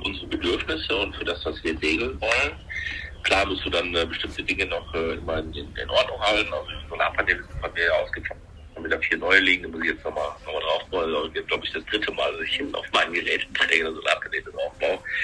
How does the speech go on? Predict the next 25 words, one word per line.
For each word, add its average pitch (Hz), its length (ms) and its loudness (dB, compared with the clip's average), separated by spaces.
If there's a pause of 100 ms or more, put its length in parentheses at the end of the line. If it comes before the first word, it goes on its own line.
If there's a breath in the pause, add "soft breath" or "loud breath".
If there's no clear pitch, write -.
(380 loud breath)
Da - 80 0
habe 87 120 2
ich - 100 -6
irgendwie 92 240 2
keine 87 260 4
glückliche - 400 0
Hand - 240 0
beim, 82 180 2 (100)
beim - 160 0
Kauf 82 340 -2
gehabt, 90 260 0
aber 85 160 2
jetzt 87 160 0
habe 87 120 2
ich 90 100 -8
welche 87 160 4 (120)
von 82 260 -2
Victron 104 400 4
genommen 104 440 0 (760 loud breath)
und, 82 360 0
äh, 82 80 4
mit, 82 180 -6 (140)
mit - 140 -4 (100)
der 90 340 8 (420)
Marke 90 440 4